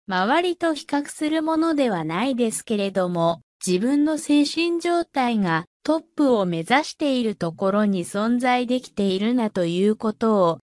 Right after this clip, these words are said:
周りの雰囲気から実感していますし、僕はもっと上手くなれると自分では思っています。二千二十年の初めに正式に宇野のコーチに就任した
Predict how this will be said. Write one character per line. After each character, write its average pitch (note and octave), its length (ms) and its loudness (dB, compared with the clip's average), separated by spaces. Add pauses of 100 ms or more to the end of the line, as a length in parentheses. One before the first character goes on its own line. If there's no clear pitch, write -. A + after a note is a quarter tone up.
周 G#3 380 2
り F4 140 0
の E4+ 180 0
雰 D#4+ 300 2
囲 D#4+ 180 2
気 D4 140 -10
か A#3+ 180 -2
ら G3 160 2
実 D#3 380 -10
感 D4+ 240 -2
し - 120 -10
て D4 200 0
い C4+ 100 0
ま B3+ 160 0
す A3+ 160 -6
し、 F3 320 -2 (200)
僕 C4 280 0
は G3+ 160 2
も A3 160 0
っ C#4 40 -6
と F#3 220 -2
上 E4 280 0
手 E4+ 80 -10
く C4 120 -2
な G3 200 -2
れ A3+ 120 -2
る A#3+ 140 -2
と F3 300 0 (200)
自 D#3+ 140 -2
分 B3+ 260 0
で C#4+ 160 2
は G#3 200 2
思 E3+ 220 0
っ - 40 -8
て - 220 -4
い G3 160 0
ま F#3 200 -2
す。 - 280 -12 (420)
二 G3 160 0
千 E4 420 -2
二 A3 180 2
十 F4 280 -2
年 C#4+ 320 2
の F#3 140 0
初 F3+ 340 -2
め A3+ 160 2
に A3+ 280 -2 (180)
正 C4 360 2
式 - 340 -6
に D4 200 0
宇 C#4 80 0
野 A#3 180 2
の A3 200 2
コ D#4 300 -2
ー D4 40 -6
チ A3+ 220 -4
に E3+ 160 -2
就 G#3 340 -2
任 G#3+ 400 2
し - 160 -10
た F3 280 0